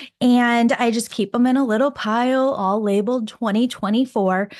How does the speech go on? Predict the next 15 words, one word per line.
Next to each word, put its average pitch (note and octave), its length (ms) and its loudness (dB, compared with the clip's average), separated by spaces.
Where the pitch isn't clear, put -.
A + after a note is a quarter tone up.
Um, B3 380 2
but C#4 500 0
what C#4 160 0
I C#4 160 0
did E4+ 480 -4
was C4 240 -2
put - 260 -6
together A#3+ 520 -2
a A3+ 180 0
printout A#3+ 1040 -2
that's A#3 340 -2
available A3+ 680 -2
for G#3+ 360 -2
you. F#3 300 -4
So A3+ 320 0